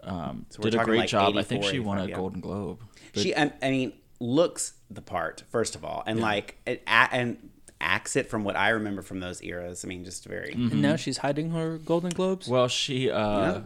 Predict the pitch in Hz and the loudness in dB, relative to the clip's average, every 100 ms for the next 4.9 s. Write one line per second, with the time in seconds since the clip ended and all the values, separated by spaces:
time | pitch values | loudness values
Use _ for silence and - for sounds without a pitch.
0 | - 90 117 190 - - - - 143 135 | -10 -12 -10 -12 -14 -20 -20 -6 -4 -2
1 | - - 143 131 131 107 - - - - | -4 -4 -4 -2 -4 -8 -12 -14 -16 -12
2 | 104 - - - 120 123 117 120 120 113 | -12 -12 -14 -2 2 2 2 0 2 4
3 | - 110 104 113 170 127 117 - 127 113 | 6 6 6 6 4 4 2 2 2 2
4 | 104 113 - 110 98 110 101 92 | 0 -4 -2 -2 -2 -2 -2 -2